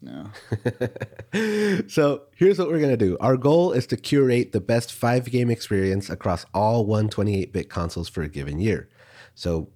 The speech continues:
Speaker 2: we define that however we want to. And if you've listened to the past episodes, uh, we have, we've had very <laughs> different definitions of what a good five game collection is, but that's the fun of this. Uh, the format is an auction draft, uh, meaning that whoever turn it is gets to pick a game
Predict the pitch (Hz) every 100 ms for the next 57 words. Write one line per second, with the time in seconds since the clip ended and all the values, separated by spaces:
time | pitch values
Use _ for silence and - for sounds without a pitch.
0 | - 80 85 104 92 92 - - 80 85
1 | 92 98 95 - 73 82 85 82 80 65
2 | - 76 73 73 76 80 101 107 98 95
3 | - 117 - 110 117 120 117 110 - -
4 | - - - - 85 85 87 92 87 87
5 | 80 - 104 101 98 95 95 113 120 113
6 | 101 113 - 135 104 107 101 104 120 104
7 | 113 139 - 95 156 139 139 160 - 101
8 | 123 110 - - 101 101 101 98 98 98
9 | 90 - 85 82 78 - 85 92 - -
10 | 92 85 80 80 - - 85 82 104 135
11 | 131 143 117 110 101 - 147 - 101 90
12 | 85 95 - - - - - 92 95 127
13 | 143 135 104 - 107 117 139 139 127 123
14 | 120 107 98 - - 117 98 104 117 139